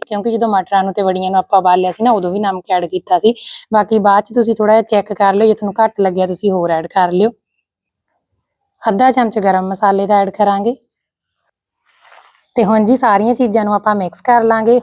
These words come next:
ਹੁਣ ਜਦੋਂ ਆਪਾਂ ਇਸ ਤਰੀਕੇ ਨਾਲ ਇਹਨੂੰ ਚੌਪ ਕਰ ਲਿਆ ਨਾ ਮਿਕਸਚਰ ਨੂੰ, ਉਸ ਤੋਂ ਬਾਅਦ ਨਹੀਂ ਆਪਾਂ ਇਹਦੇ ਵਿੱਚੋਂ ਪਾਣੀ ਹੈ ਜਿਹੜਾ ਅਲੱਗ ਕਰਨਾ, ਤੁਸੀਂ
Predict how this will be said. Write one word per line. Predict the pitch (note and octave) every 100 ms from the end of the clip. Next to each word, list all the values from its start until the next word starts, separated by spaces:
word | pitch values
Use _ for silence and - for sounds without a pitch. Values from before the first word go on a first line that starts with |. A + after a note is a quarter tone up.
| -
ਹੁਣ | G#3+ G3+
ਜਦੋਂ | G#3+
ਆਪਾਂ | G#3+ G#3+
ਇਸ | G#3
ਤਰੀਕੇ | - G#3 G#3 G#3+
ਨਾਲ | G#3
ਇਹਨੂੰ | G#3 B3
ਚੌਪ | - G3+ F#3
ਕਰ | - G3+
ਲਿਆ | G3
ਨਾ | A#3+
ਮਿਕਸਚਰ | C#4 A#3+ - C4+
ਨੂੰ, | B3+ B3+ - - - -
ਉਸ | A#3
ਤੋਂ | - B3
ਬਾਅਦ | G#3 G3 A3
ਨਹੀਂ | C4+
ਆਪਾਂ | G#3+ F3 F#3+
ਇਹਦੇ | F#3
ਵਿੱਚੋਂ | G#3 - G#3+
ਪਾਣੀ | G#3+ F#3+ G#3+
ਹੈ | A3+
ਜਿਹੜਾ | G3+ A3
ਅਲੱਗ | G#3+ F#3+
ਕਰਨਾ, | G#3+ B3 A3 G#3
ਤੁਸੀਂ | C4 A3